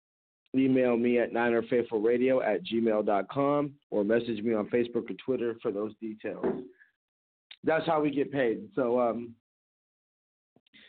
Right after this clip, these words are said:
people who wanna support your boy and, and help this, uh, turn in more something that I do as a hobby, 'cause I'm trying to turn it into a career, uh, that's how we get paid, through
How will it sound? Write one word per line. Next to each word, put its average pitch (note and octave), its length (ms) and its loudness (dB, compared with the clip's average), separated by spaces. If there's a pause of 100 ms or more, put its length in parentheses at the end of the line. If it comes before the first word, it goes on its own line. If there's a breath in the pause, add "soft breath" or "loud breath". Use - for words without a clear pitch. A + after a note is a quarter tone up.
(760 soft breath)
people F3 240 2
who F3 80 2
wanna F3+ 340 2
support F#3 340 0
your F3+ 160 0
boy E3+ 440 2
and, C#3 140 2 (100)
and C3 140 0
help D#3 240 0
this, D3+ 240 0
uh, D3 180 2 (100)
turn D#3 180 0
in D3 140 0
more D3 300 2
something D3 360 -4
that C3+ 100 0
I C3+ 100 2
do C#3 220 0
as B2+ 100 -2
a C3 80 0
hobby, B2+ 460 0 (600)
'cause A#2+ 140 -2
I'm A2+ 120 0
trying B2+ 260 2
to A2 80 -2
turn A2 240 0
it F#2+ 40 -6
into G#2+ 200 -4
a - 20 -2
career, G#2+ 500 -2 (600 soft breath)
uh, G#2 240 4 (100)
that's G#2+ 220 0
how A#2 140 2
we G#2+ 120 2
get G2+ 200 0
paid, F#2 400 0
through F2+ 260 -2